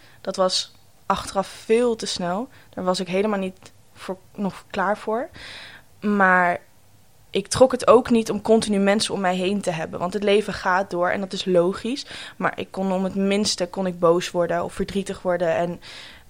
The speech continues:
continu mensen om mij heen hebben, familie die dan niet wisten hoe ze daarmee om moesten gaan, dat ik bijvoorbeeld heel snel boos kon worden.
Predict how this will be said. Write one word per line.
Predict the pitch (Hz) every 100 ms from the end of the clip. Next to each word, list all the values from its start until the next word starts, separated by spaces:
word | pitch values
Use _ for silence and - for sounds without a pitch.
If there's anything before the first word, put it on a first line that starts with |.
| - -
continu | 233 226 - 214 202 190 175 -
mensen | - 202 202 208 226 -
om | 190
mij | 180
heen | 185 180 190
hebben, | 180 180
familie | - 196 196 196 190 180
die | 180 175
dan | 175 180 180 - - -
niet | 214 208
wisten | 220 214
hoe | 208
ze | 214
daarmee | 196 196 190 180 -
om | 214
moesten | 208 202 190
gaan, | - 180 180
dat | 185 185
ik | 190
bijvoorbeeld | 190 196 185
heel | 175 180
snel | 185 175
boos | 175 165 -
kon | 180 180
worden. | 175 180 220